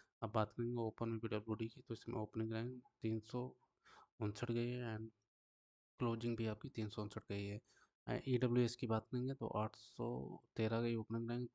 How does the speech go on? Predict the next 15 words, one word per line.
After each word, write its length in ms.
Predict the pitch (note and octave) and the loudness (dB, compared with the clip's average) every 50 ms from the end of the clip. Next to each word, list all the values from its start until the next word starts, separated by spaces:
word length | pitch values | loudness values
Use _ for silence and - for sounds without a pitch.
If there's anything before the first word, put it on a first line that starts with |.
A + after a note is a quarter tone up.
| _ _ - | _ _ 0
क्लोजिंग 360 | A2+ A2 G#2+ G#2 - A#2+ A#2 | 2 2 2 2 2 0 0
आपकी 420 | A2 A2 - - B2+ C3 B2+ A2+ | 0 -2 -2 -2 0 0 0 0
दस 200 | A2 G#2+ G#2+ G#2 - | 2 0 0 2 2
हज़ार 200 | G#2+ G#2+ A2 A2 | 2 4 4 2
सात 220 | G#2+ - A2 G2 | 2 -2 -8 -8
सौ 160 | - - - B2 | -8 -6 -8 -6
तिहत्तर 400 | - A2+ G#2 G#2 _ - A2 G#2 | -4 -2 -4 -4 _ -2 -2 0
गई 160 | G#2 G2+ G2+ | 0 0 0
है। 160 | G2+ G2+ G2+ - _ - - - - _ _ - - | -2 -2 -4 -6 _ -20 -20 -20 -20 _ _ -12 -12
अब 100 | A2+ - - | -8 -4 0
फीमेल 280 | A#2+ A2+ A2+ A#2 A#2+ | 2 4 4 4 2
की 120 | A#2 - B2 | 2 2 2
बात 200 | A#2 A2+ A2 - | 2 2 0 -2
करेंगे 280 | - A#2+ A#2 A#2+ B2 | -2 -4 -2 -2 -2
तो 460 | B2+ - A2+ G#2+ G#2+ G#2+ G#2 G#2 - | -2 0 0 2 2 2 0 0 -4